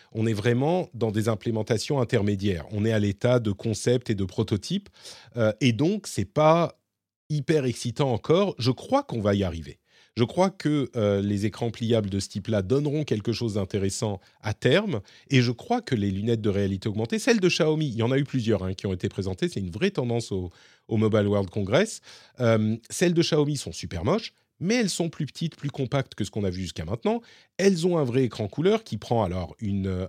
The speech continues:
un champ d'action pas énorme, mais qui permet d'avoir différents éléments d'interface entièrement en couleur, euh, qui, qui, qui sont utilisables avec des mouvements de main pour les contrôler. Enfin,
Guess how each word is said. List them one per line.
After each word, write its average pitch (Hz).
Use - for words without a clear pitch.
un 104
champ 123
d'action 110
pas 98
énorme, 156
mais 165
qui 139
permet 127
d'avoir 113
différents 147
éléments 123
d'interface 120
entièrement 139
en 127
couleur, 123
euh, 101
qui, 98
qui, 95
qui 85
sont 120
utilisables 135
avec 127
des 110
mouvements 117
de 107
main 117
pour 98
les 95
contrôler. 147
Enfin, 127